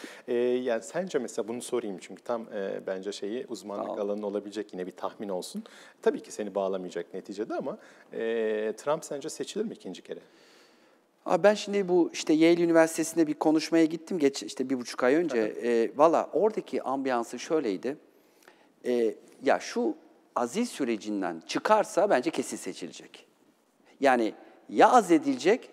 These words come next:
Speaker 2: ya seçilecek. Şu andaki baktığın zaman bir tane rakibi var. O da Michael Bloomberg. Ya şeylere
Speaker 1: Ha,
Speaker 2: bak.
Speaker 1: şey değil, Joe Biden ya da,
Speaker 2: Değil,
Speaker 1: e,
Speaker 2: değil.
Speaker 1: ha,
Speaker 2: Joe
Speaker 1: Elizabeth
Speaker 2: Biden,
Speaker 1: Warren.
Speaker 2: Elizabeth, Elizabeth Warren olmaz.
Speaker 1: Ha.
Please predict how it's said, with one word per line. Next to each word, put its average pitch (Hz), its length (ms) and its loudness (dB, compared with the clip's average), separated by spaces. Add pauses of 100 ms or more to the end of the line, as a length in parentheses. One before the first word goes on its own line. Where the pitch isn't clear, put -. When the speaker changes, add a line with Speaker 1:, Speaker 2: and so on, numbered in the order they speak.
Speaker 2:
ya 139 120 4
seçilecek. - 680 -10 (460)
Şu - 280 -2
andaki 127 560 0
baktığın 170 380 0
zaman 95 380 -4 (720)
bir 349 120 2
tane 135 260 2
rakibi 87 400 -4
var. - 320 -18 (240)
O - 120 -2
da 165 80 4
Michael 117 360 0
Bloomberg. 87 360 -12 (600)
Ya - 140 -14
şeylere 143 320 0
Speaker 1:
Ha, 123 60 0
Speaker 2:
bak. 127 100 2
Speaker 1:
şey 139 220 0
değil, 147 300 -6
Joe 139 200 -2
Biden 135 300 -2
ya 127 180 -4
da, 131 80 2
Speaker 2:
Değil, 123 120 2
Speaker 1:
e, 123 80 0
Speaker 2:
değil. 117 400 -4
Speaker 1:
ha, 123 100 -8
Speaker 2:
Joe 120 100 -4
Speaker 1:
Elizabeth 120 320 -2
Speaker 2:
Biden, 117 220 -8 (140)
Speaker 1:
Warren. 120 260 0
Speaker 2:
Elizabeth, 151 500 0 (160)
Elizabeth 127 420 -2
Warren 110 240 -2
olmaz. - 380 -8
Speaker 1:
Ha. 104 120 -12